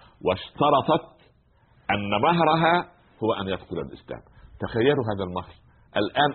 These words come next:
انظر إلى ال-، يعني لو ال-، يعني فيه ما شاء الله لا قوة إلا بالله بعض من ال-، ال-، الغير المسلمات لما تدخل الإسلام وتأتي، لنأتي لها بزوج ونقول لها إن لك حقًا في الإسلام هو مهر، سبحان الله،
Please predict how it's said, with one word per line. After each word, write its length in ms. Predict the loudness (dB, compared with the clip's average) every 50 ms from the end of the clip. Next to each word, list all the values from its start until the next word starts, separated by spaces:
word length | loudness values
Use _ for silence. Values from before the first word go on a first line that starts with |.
| -2 -2 0
انظر 340 | 0 2 2 2 2 2 2
إلى 100 | 2 2
ال-، 440 | 2 2 2 2 2 2 0 0 -2 -8 -20 _ _ _ _ _
يعني 200 | -4 -4 0 2
لو 160 | 2 2 4
ال-، 200 | 2 0 0 -2
يعني 420 | -2 -2 -2 -2 -4 -4 -4 -6 -2
فيه 220 | 0 2 2 2 0 -4 -14 -20 -16 -4 -2
ما 100 | -2 -2
شاء 160 | 0 0 0
الله 180 | 2 4 4
لا 60 | 2 4
قوة 140 | 2 0 -2 0
إلا 120 | 0 0
بالله 240 | 0 2 2 2 0 0 -6 -16 _ _ -4 0 2 2
بعض 320 | 2 2 0 -2 -2 -2
من 140 | -2 -4 -4 -6 -10 -14 -20 _ _ -16 -10 -8
ال-، 220 | -6 -6 -6 -6 -6
ال-، 220 | -6 -6 -6 -4
الغير 320 | -4 -2 2 4 4 4 4 2
المسلمات 520 | 0 -2 -4 -4 -2 -2 0 0 0 -2 -4 -10 -20 -20 -20 -20 -12 -10
لما 140 | -8 -4 0 0
تدخل 200 | 0 2 2 0
الإسلام 440 | 0 0 -4 -4 0 0 0 0 0 -6 -12 _ -20 _ _ -20 _ -20 -20 -20 -20 _ _ -8 0 2
وتأتي، 800 | 4 4 6 6 6 4 4 2 2 2 2 2 2 0 -4 -8 -10 -12 -8 -8
لنأتي 340 | -2 0 0 -2 0 0 0
لها 160 | 0 2 0
بزوج 420 | 0 -2 0 4 4 4 4 4 0 -8 -18 _ _ _ _ _ _ _ _ _ -4 0
ونقول 560 | 2 2 4 2 2 2 0 0 2 0 2 4
لها 160 | 2 0 0
إن 140 | -2 -2 -2
لك 280 | 0 0 0 0 0
حقًا 400 | -4 -2 -2 -2 -2 -2 -6 -6 -6 -6
في 60 | -8 -8
الإسلام 400 | -8 -8 -8 0 0 0 0 0 -4 -12 -20 _ _ 0
هو 60 | 0 2 2 2 0
مهر، 160 | 0 -2 -6 -14 -20 _ _ _ _ _ _ _ -14
سبحان 240 | -12 -4 0 0 2
الله، 220 | 4 4 4 2